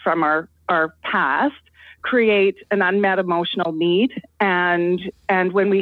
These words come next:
have this unmet emotional need, we attempt to get that me-, need met through external means. So through external s-, experiences,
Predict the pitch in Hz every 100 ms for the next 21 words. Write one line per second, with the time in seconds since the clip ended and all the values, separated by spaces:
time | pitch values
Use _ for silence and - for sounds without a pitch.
0 | 180 190 185 196 190 185 - 196 196 180
1 | 170 175 180 - 165 160 196 220 170 180
2 | - - - - 202 220 202 - 202 -
3 | - 214 202 - - _ - 220 190 190
4 | - 185 170 - _ _ _ _ 208 202
5 | 202 220 202 202 185 185 180 269 - -
6 | - 226 196 - - 185 180 180 175 190
7 | 330 - - - _ - 196 190 185 185
8 | - 202 185 180 170 180 - 185 175 170
9 | - _ - - - 226 202 196 196 -
10 | 185 185